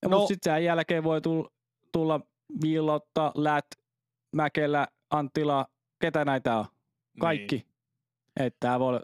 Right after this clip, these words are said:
Speaker 1: tässä voi olla montakin voittajaa.
Speaker 2: Kyllä, kyllä, kyllä, kyllä. No, jos mä sanon seuraavaksi vaikka noin meikäläisen avoimen luokan napsut. Niin, niin, niin, niin.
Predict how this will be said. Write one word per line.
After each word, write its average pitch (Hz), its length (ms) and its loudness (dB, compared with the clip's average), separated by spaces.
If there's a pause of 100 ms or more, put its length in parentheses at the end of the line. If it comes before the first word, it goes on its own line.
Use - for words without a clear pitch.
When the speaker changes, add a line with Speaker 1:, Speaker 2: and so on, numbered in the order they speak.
(140)
Speaker 1:
tässä 143 180 -2
voi 147 60 0
olla 143 80 0
montakin 131 320 -2
voittajaa. 110 400 -2 (320)
Speaker 2:
Kyllä, 123 260 -2
kyllä, 101 240 -8
kyllä, 92 220 -18
kyllä. 78 180 -20 (2750)
No, 127 400 2 (720)
jos 135 260 2
mä 147 100 0
sanon 139 220 0
seuraavaksi 101 640 0
vaikka 98 300 -10
noin 98 260 -10 (1500)
meikäläisen 110 640 -4 (100)
avoimen 98 500 -6
luokan 95 340 -12 (640)
napsut. 110 520 -4 (1900)
Niin, 190 340 0
niin, 196 120 2
niin, 202 240 0
niin. 147 200 0